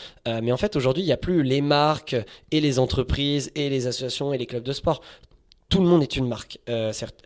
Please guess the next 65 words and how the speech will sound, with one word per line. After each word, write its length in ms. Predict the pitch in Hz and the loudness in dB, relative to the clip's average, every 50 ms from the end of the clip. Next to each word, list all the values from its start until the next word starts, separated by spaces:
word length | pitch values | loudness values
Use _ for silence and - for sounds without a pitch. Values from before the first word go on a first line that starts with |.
| - - | -10 -2
tu 60 | - | -2
vois, 80 | 135 | 0
les 80 | 120 117 | 0 0
clubs 240 | - 143 147 143 127 | 2 2 2 4 4
aujourd'hui, 260 | 120 113 120 120 123 | 2 0 0 0 0
on 60 | 117 | -2
le 60 | 113 | 0
voit 120 | 113 143 143 | 0 -2 -4
les, 100 | 117 - - | -4 -6 -6
dans 140 | 117 110 | -6 -6
le 40 | 107 | -6
sport, 380 | - - - - 160 160 160 - - - 113 110 - - | -6 -6 0 2 2 2 2 -2 -10 -12 -12 -12 -10 -10
euh, 100 | 107 104 | -10 -6
tout 120 | - - | -4 -2
le 100 | 139 143 | 0 0
monde 100 | 135 117 | 0 0
recrée 280 | 113 - - - 131 131 | -2 -4 -6 -6 -4 -4
une 220 | 127 113 104 104 | -4 -6 -8 -8
marque 280 | 107 123 120 120 - - | -8 -8 -10 -8 -10 -14
incroyable. 600 | - - - - 117 117 131 143 165 165 147 120 | -14 -8 -2 0 0 2 4 2 2 2 0 -4
Alors 200 | 107 104 101 92 | -6 -6 -8 -10
ça 140 | - - 107 | -10 -10 -8
vient, 160 | 98 113 113 | -6 -6 -6
euh, 180 | 113 117 110 104 104 | -6 -8 -12 -14 -12
les 160 | 104 104 113 | -10 -6 -4
U 20 | 127 | -2
S 120 | 123 - | -2 -4
sont 100 | - 113 | -6 -8
très 120 | - 120 | -10 -10
forts 160 | 104 - 113 101 | -8 -8 -8 -10
là-dessus, 300 | 101 - - 170 175 - - - - - _ - | -8 -6 -4 -4 -4 -4 -8 -20 -20 -20 _ -10
mais 60 | - | -10
ça, 120 | - 104 98 - - | -10 -10 -10 -12 -10
on 120 | 117 107 | -10 -10
le 80 | 107 101 | -8 -4
remarque 320 | 101 117 120 123 120 - | -2 0 0 0 0 -2
en 60 | 117 101 | -6 -6
France, 300 | - - 147 135 - - | -4 -4 -2 -4 -2 -4
que 40 | |
ce 60 | - - | -6 -6
soit 100 | 110 104 | -6 -6
dans 120 | 104 101 | -6 -8
le, 180 | 101 101 104 98 | -10 -10 -12 -12
le 80 | 104 101 | -12 -8
basket 440 | 107 107 107 - - 123 120 - | -8 -8 -6 -4 -4 -4 -4 -4
ou 60 | 123 113 | -8 -12
le 40 | |
foot, 320 | 98 - - 127 123 - - | -10 -10 -10 -10 -10 -10 -12
et 60 | 113 | -14
cetera. 420 | - - - - 110 120 147 170 175 - - - - - - - - - | -14 -14 -8 -6 -4 -2 -2 -4 -4 -8 -16 -20 -20 -20 -20 -18 -10 -6
Euh, 300 | 110 110 107 107 104 104 | -4 -4 -4 -4 -4 -6
et 80 | - 107 | -8 -6
quand 140 | - 123 123 | -4 -4 -4
tu 80 | - | 0
vois 100 | 123 131 | 0 0
que 60 | 123 - | 0 0
le 80 | 117 | -2
P 140 | - 127 123 | 0 2 2
S 60 | 120 117 | 2 4
G 120 | 123 131 | 2 0
fait 120 | - - | 0 -2
une 60 | 110 107 | -4 -2
collab 300 | - 120 117 120 117 113 | -2 0 0 0 0 0
avec, 320 | 104 104 107 107 - - | -2 -2 -4 -6 -6 -10
euh, 200 | 113 107 107 | -10 -10 -12